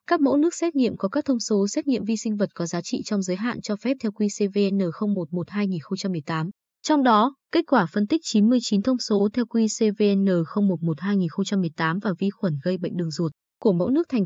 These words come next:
phẩm lấy tại nhà máy và mẫu nước tại hộ dân đều trong giới hạn cho phép. Chủ tịch Ủy ban Nhân dân huyện Tây Sơn Phan Chí Hùng cho biết, sau khi có kết quả từ các đơn vị chuyên môn, huyện sẽ chỉ đạo các cơ quan chức năng, ban,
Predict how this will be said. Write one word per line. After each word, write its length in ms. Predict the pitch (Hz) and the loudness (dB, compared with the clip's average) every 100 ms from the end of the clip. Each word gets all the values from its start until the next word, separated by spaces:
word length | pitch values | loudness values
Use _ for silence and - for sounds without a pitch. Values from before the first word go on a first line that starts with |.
| - | -2
phẩm 180 | 180 | -2
lấy 160 | 151 160 | -2 -4
tại 140 | 156 - | -6 -6
nhà 160 | 185 | -6
máy 240 | 165 170 170 | -4 -6 -6
và 100 | 240 | -4
mẫu 200 | 170 160 | -4 -4
nước 200 | 262 330 - | -4 -4 -6
tại 120 | 196 | -8
hộ 200 | 185 - | -6 -6
dân 220 | 220 214 | -4 -2
đều 180 | 196 170 | -2 -2
trong 200 | - 190 | -4 -10
giới 140 | 180 165 | -6 -6
hạn 220 | 208 214 | -6 -8
cho 140 | - | -8
phép. 240 | 202 233 269 _ _ _ | -6 -4 -6 _ _ _
Chủ 140 | - 180 | -2 -2
tịch 100 | 190 | -2
Ủy 160 | - 170 | -2 -2
ban 200 | 175 214 | 0 2
Nhân 120 | 214 | 2
dân 220 | 214 202 | 2 2
huyện 220 | 202 196 | 2 0
Tây 200 | - 214 | 0 0
Sơn 200 | 202 214 196 | 0 -2 -2
Phan 120 | 196 180 | -4 -4
Chí 200 | 180 170 | -2 0
Hùng 220 | 214 165 | 2 0
cho 120 | 143 | -2
biết, 200 | 170 240 - _ _ | 0 0 0 _ _
sau 180 | - 330 | -2 2
khi 160 | 320 311 | 4 4
có 100 | 269 | 4
kết 160 | 349 | 2
quả 300 | - 262 170 - | 4 2 2 -2
từ 120 | 196 | -4
các 160 | 185 277 | 0 0
đơn 160 | 240 208 | 2 2
vị 140 | 208 | 0
chuyên 240 | 202 208 196 | 0 0 2
môn, 180 | 202 175 _ _ - | 0 -2 _ _ -2
huyện 240 | 240 226 | 0 0
sẽ 180 | 175 247 | 0 -4
chỉ 240 | 262 233 160 | 0 2 2
đạo 220 | 175 - | 0 -4
các 140 | 285 | -2
cơ 100 | - | -2
quan 240 | 226 208 190 | 0 0 -2
chức 200 | - - | -2 -2
năng, 200 | 247 220 - _ _ | 0 -2 -4 _ _
ban, 240 | 202 254 | -2 -2